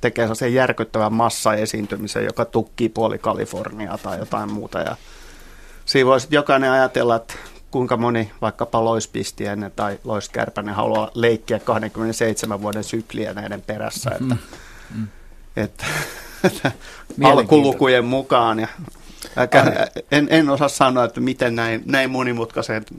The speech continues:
Speaker 1: tilanteeseen on jouduttu, mutta epä-, epäilemättä siihen on kestänyt kymmeniä miljoonia vuosia saavuttaa
Speaker 2: Epäilemättä.
Speaker 1: tämä. Tämä on
Speaker 2: Mm.
Speaker 1: vanhempi,
Speaker 2: Viisaus.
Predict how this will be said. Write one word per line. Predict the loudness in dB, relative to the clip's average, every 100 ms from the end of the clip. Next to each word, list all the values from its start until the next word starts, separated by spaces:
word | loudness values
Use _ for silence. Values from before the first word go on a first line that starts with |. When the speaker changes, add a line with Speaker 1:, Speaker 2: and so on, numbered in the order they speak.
| -8
Speaker 1:
tilanteeseen | -2 -2 -2 -4 -6 -6 -8 -8
on | -12 -18 -20 -20 -20 -20 -20 -20 -6
jouduttu, | 0 2 2 2 0
mutta | -2 -2 -2
epä-, | -2 0 0 -2 -6
epäilemättä | -4 -2 -2 -2 -6 -6
siihen | -4 -4
on | -4
kestänyt | -6 -4 -6 -8 -6
kymmeniä | -4 -2 -2 -2 -2
miljoonia | 0 -2 -2 -2 -2
vuosia | 0 0 0 -2 -8
saavuttaa | -6 -6 -4 -2
Speaker 2:
Epäilemättä. | 0 0 0 -2
Speaker 1:
tämä. | -6 -10 -16 -14
Tämä | -6 -4 -4
on | -6
Speaker 2:
Mm. | -8 -2
Speaker 1:
vanhempi, | 0 0 -2 -2 -4 -6 -12
Speaker 2:
Viisaus. | -10 -10 -14 -16 -18